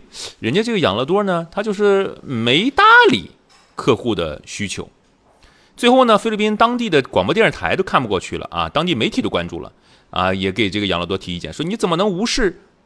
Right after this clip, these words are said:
啊我们这么多消费者的意见呢？于是他们特地找养乐多官方要个说法。最后呢，养乐多官方出面声明说：“大家好，我们生产小瓶就是为了让你一次性喝完的，你喝不完放那儿滋生细菌，二次污染，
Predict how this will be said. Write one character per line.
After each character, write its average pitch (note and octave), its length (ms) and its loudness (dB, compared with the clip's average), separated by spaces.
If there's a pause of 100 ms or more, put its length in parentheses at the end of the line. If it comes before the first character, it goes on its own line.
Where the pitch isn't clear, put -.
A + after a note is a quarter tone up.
啊 A3 420 0
我 C3 120 0
们 E3+ 120 0
这 D4 140 0
么 C4+ 80 4
多 A3 140 4
消 A3 160 2
费 G#3 80 0
者 D#3+ 120 4
的 B2 60 -2
意 F#3+ 160 -2
见 F3 180 0
呢？ D#3 200 -4 (640)
于 A#2 100 -4
是 D#3+ 140 -6
他 F#3 60 2
们 F3+ 80 -2
特 F#3 140 2
地 D#3 120 -2
找 - 360 -4 (560)
养 G2+ 120 2
乐 C#3+ 80 4
多 F3 80 2
官 F#3 220 2
方 F#3+ 220 4
要 E3 120 0
个 C3+ 60 0
说 A3+ 180 2
法。 D#3+ 120 -4 (500)
最 G3 140 0
后 G3+ 80 2
呢， F3 120 2
养 C3+ 140 4
乐 D#3 60 2
多 E3 280 2 (220)
官 E3+ 160 2
方 E3+ 160 0
出 - 100 -10
面 D3+ 140 0
声 C#3+ 140 -4
明 G#2 180 -4
说 A#2+ 320 -2 (540)
：“大 D#3+ 100 2
家 F3+ 100 0
好， G#3 220 0
我 C3+ 160 0
们 C3+ 100 -4
生 D#3+ 200 -4
产 G2+ 180 -6
小 E2+ 220 -4
瓶 C#3 400 -4
就 D#3 100 -4
是 C3 80 -2
为 C3+ 100 2
了 D3+ 100 4
让 D3 180 0
你 G2+ 140 -2
一 B3+ 100 -2
次 - 160 -4
性 D3+ 140 -2
喝 D#3 180 -4
完 A#2 180 0
的， F#2 240 -2
你 B2 100 -2
喝 A3+ 200 -2
不 G#3+ 100 0
完 C3 300 2
放 D3+ 240 -2
那 C3 80 2
儿 G#2 120 0 (120)
滋 F3+ 120 -6
生 F#3 160 -2
细 B2 200 -4
菌， C3+ 260 -4
二 E3+ 160 0
次 - 160 -6
污 C#3+ 160 -4
染， G2 320 -2